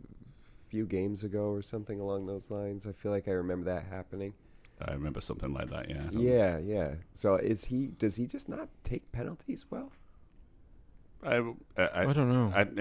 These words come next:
Speaker 2: everybody misses every now and again. I,
Speaker 3: I thought De Bruyne was their first choice, but
Speaker 1: I would have
Speaker 3: obviously he's off in
Speaker 1: expected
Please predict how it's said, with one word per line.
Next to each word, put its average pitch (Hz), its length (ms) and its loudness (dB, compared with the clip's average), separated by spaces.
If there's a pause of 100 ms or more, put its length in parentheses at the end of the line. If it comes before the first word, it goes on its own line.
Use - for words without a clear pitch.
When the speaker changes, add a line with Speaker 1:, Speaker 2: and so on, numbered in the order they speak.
Speaker 2:
everybody 87 240 2
misses 78 280 -6
every 73 160 -4
now 76 100 2
and 73 80 0
again. 76 240 0
I, 76 140 -4 (240)
Speaker 3:
I 147 60 8
thought 170 220 6
De 135 80 8
Bruyne 123 460 10
was 110 600 2
their 107 280 2
first - 380 2
choice, 107 320 4
but 104 100 4
Speaker 1:
I 110 100 12
would 123 160 12
have - 80 10
Speaker 3:
obviously 113 200 8
he's 117 120 8
off 113 180 10
in 113 120 8
Speaker 1:
expected 73 220 2